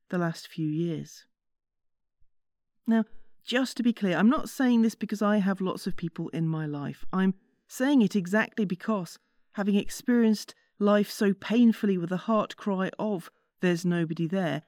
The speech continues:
I know how painful it is to be on your own. I'm not married or with a partner. I don't have kids. I don't have family. I live on my own.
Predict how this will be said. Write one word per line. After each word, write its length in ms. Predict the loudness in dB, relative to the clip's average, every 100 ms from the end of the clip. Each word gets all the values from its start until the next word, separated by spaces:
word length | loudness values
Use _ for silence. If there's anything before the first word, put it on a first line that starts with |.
| _ -8
I 140 | -4
know 400 | 0 2 2 2 -2 _ -4
how 140 | -4
painful 480 | 0 4 4 4 0
it 140 | -2
is 160 | -6 -6
to 100 | -4
be 320 | 0 0 -2 -6
on 120 | -4
your 200 | -2 -2
own. 360 | -2 -4 -6 -10 _ _ _ _ _ _ -4
I'm 100 | -2
not 140 | 0 0
married 440 | 2 4 2 0 -2
or 200 | -2 -2
with 160 | -4
a 40 | -4
partner. 560 | -4 -4 -2 0 0 -2
I 80 | -6
don't 220 | -4 -4
have 240 | -6 -8 -6
kids. 460 | -4 -4 -6 -20 _ _ _ -6
I 80 | 0
don't 220 | 0 0
have 160 | -4
family. 540 | -2 0 2 4 2 0 _ _ _ -4
I 80 | 0
live 180 | 2 2
on 140 | 4
my 180 | 4 4
own. 380 | 2 0 -4